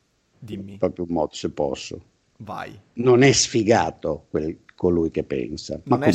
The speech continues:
Speaker 1: sfigato colui che pensa. È vero, è vero.
Speaker 2: Siccome c'era
Speaker 1: Assolutamente.
Speaker 2: sta roba a scuola, hai capito? Quello che pensa è uno sfigato.
Speaker 1: È uno sfigato, è uno sfigato.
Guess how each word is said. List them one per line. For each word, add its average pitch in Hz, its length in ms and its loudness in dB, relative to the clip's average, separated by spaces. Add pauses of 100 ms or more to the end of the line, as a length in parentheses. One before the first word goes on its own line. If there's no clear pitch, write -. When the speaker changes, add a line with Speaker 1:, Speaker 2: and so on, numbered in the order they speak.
(100)
Speaker 1:
sfigato 127 400 -6
colui 113 240 -10
che 117 100 -8
pensa. - 400 -12
È 123 100 0
vero, 110 300 -2
è 104 80 -6
vero. 98 160 -10
Speaker 2:
Siccome 156 280 4
c'era 170 260 6
Speaker 1:
Assolutamente. 143 320 4
Speaker 2:
sta 143 80 8
roba 139 180 4
a 120 60 2
scuola, 123 460 0
hai 110 40 -2
capito? 110 300 -6
Quello 123 180 -2
che 110 120 -2
pensa 110 360 0
è - 20 0
uno 107 100 0
sfigato. 87 640 0
Speaker 1:
È - 20 -6
uno 80 100 -4
sfigato, 85 580 -8
è 101 40 -10
uno 98 100 -14
sfigato. - 680 -16